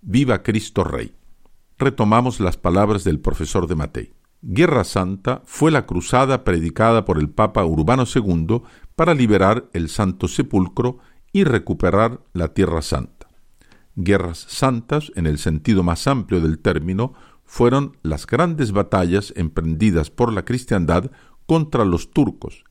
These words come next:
en Lepanto y en Viena. Y fue precisamente porque eran guerras santas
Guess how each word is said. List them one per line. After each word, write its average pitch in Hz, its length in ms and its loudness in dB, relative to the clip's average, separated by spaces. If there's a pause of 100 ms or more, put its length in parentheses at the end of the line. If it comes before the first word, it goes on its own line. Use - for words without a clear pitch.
en 80 180 -2
Lepanto 104 760 -2
y 80 80 0
en 76 160 2
Viena. 85 340 0 (440)
Y 87 100 2
fue - 220 2
precisamente 107 800 0
porque - 380 -4
eran 80 460 0
guerras 82 380 -2
santas 127 580 -2